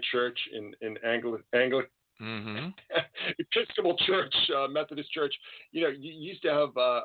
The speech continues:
Speaker 1: a much more highly developed sense of ritualism in people's everyday lives. I mean, you had a lot of people who were involved in Freemasonry and other, uh, fraternities and societies. And I think, you know,
Speaker 2: Yeah, but
Speaker 1: it's a
Speaker 2: wait, wait, wait,
Speaker 1: lot
Speaker 2: wait. We're, we're, we're, we're talking an in crowd here,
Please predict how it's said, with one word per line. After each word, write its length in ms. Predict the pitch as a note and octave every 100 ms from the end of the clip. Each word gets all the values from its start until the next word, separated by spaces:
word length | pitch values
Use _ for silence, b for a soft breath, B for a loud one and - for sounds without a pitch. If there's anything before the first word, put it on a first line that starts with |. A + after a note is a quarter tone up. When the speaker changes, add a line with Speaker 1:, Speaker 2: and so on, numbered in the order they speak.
| B2
Speaker 1:
a 40 |
much 200 | B2+ D#3 -
more 200 | C#3 B2+
highly 500 | - D#3 D3+ C#3+ B2+ -
developed 420 | A#2+ C3 B2+ - -
sense 280 | C#3 B2+ - B2
of 80 | G2+
ritualism 600 | C3 C#3+ C#3 B2+ A2+ A2 -
in 100 | A#2+
people's 300 | A#2 C3 C3 -
everyday 340 | A2 A2+ A2
lives. 400 | A2+ D3+ C3 G#2+ A#2
I 40 |
mean, 100 | A2
you 100 | A2 G#2+
had 120 | A#2
a 20 |
lot 160 | A#2 A2
of 80 |
people 240 | A#2 A2 G#2
who 60 |
were 100 | G#2
involved 440 | G2+ A#2 A2+ A2 G#2+
in 60 | F2+
Freemasonry 720 | G#2+ A2+ A2+ - A2 A2 G#2+ B B B B
and 200 | G#2 G#2 A#2
other, 420 | A#2 A2+ A2+ - A2+
uh, 220 | A2 G#2+ -
fraternities 720 | A#2 C#3 C#3 C3 B2+ B2 A#2+ - B B B B2
and 180 | A#2+ -
societies. 840 | A2+ - C3 C3 C3 B2 A#2 A2+ - - -
And 280 | C3 B2+ A#2+ C3
I 140 | A#2 - E3
think, 180 | E3+ - -
you 80 | B2+
know, 120 | A#3+
Speaker 2:
Yeah, 100 | D#4
but 100 | A#3+
Speaker 1:
it's 60 | A3+
a 40 |
Speaker 2:
wait, 100 | A3
wait, 120 | G3
wait, 80 | F3+
Speaker 1:
lot 80 | D#3+
Speaker 2:
wait. 120 | C#3 -
We're, 200 | F#3 A3 G3+ -
we're, 240 | G#3 G#3 -
we're, 240 | G#3+ G#3
we're 60 | G#3
talking 380 | - A#3 A3 F3+
an 100 | E3
in 220 | G3 G3+
crowd 420 | G3 D3 G#2 G2+ F#2
here, 240 | F#2+ -